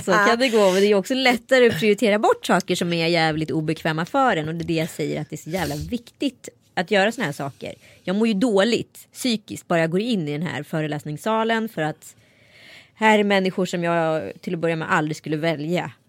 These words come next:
Speaker 1: att
Speaker 2: Mm.
Speaker 1: umgås med. Och här ska jag utsätta mig för dem och de ska utsättas för mig och jag ska behöva vara sårbar och öppen här och vara liksom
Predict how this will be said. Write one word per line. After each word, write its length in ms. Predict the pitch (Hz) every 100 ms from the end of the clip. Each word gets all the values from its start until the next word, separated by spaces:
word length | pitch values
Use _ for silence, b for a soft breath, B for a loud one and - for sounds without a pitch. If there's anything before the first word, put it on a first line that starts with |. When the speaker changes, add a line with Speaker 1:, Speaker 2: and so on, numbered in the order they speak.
| _ -
Speaker 1:
att 160 | 180
Speaker 2:
Mm. 120 | 170
Speaker 1:
umgås 340 | 156 160 180 -
med. 240 | 175 - 151 _
Och 80 | -
här 120 | 190
ska 140 | 185 160
jag 80 | -
utsätta 560 | 165 - - 226 -
mig 300 | 190 139 - 147 - _
för 120 | 160
dem 300 | 143 165 156
och 100 | 175
de 200 | 170 151
ska 140 | 151
utsättas 400 | 165 135 151 143
för 80 | -
mig 360 | 151 156 151 151
och 80 | 165
jag 120 | 151
ska 100 | -
behöva 200 | 151 151
vara 160 | 147
sårbar 680 | 147 - 196 175 165 180 175
och 60 | 170
öppen 340 | 170 - - 165
här 380 | 160 143 143 147 b b b b b - -
och 440 | - 170 165 156 131 -
vara 680 | - 156 165 160 156 156 151
liksom 480 | 143 - 156 147